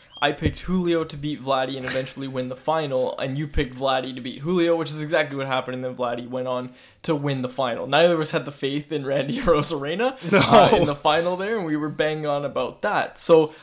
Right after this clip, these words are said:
Speaker 1: of course, Vladimir Guerrero Junior wins the Home Run Derby. What do you think of All-Star Week? We're not gonna spend too much time talking about this, 'cause this is the Shohei Ohtani trade episode, but what did you think about All-Star Week as a whole?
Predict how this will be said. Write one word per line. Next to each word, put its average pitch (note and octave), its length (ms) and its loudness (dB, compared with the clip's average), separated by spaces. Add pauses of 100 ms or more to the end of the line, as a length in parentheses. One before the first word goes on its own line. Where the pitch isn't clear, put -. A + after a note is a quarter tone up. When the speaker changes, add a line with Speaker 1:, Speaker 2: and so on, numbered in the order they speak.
Speaker 1:
of D3+ 140 -4
course, D#3+ 180 2
Vladimir D3+ 380 0
Guerrero C3+ 320 -2
Junior D#3+ 400 -2
wins D#3+ 560 -2
the E3 140 4
Home D3+ 440 -2
Run C#3 240 -2
Derby. D3 460 -2 (180)
What - 140 -2
do - 80 -8
you F#4+ 80 -14
think A3+ 200 -2
of D3+ 80 -8
All-Star C#3 360 2
Week? B2 200 -6
We're E3 100 -4
not G#3+ 100 2
gonna A3 120 -4
spend G3 220 -6
too C#3 100 -6
much C#3 200 -4
time D#3 100 -4
talking E3+ 240 -6
about E3+ 160 0
this, E3+ 160 -8
'cause B2+ 180 -10
this B2+ 160 -10
is C3 120 -10
the B2+ 80 -8
Shohei B2+ 440 0
Ohtani C3 320 -6
trade B2+ 280 -4
episode, F3 560 -4 (120)
but C3+ 360 0 (320)
what E3+ 340 -2
did D4 160 0
you E4 100 -4
think - 500 -6
about C3+ 720 0 (160)
All-Star B2+ 400 0
Week A#2 240 -8
as - 140 -10
a - 40 -12
whole? - 300 -8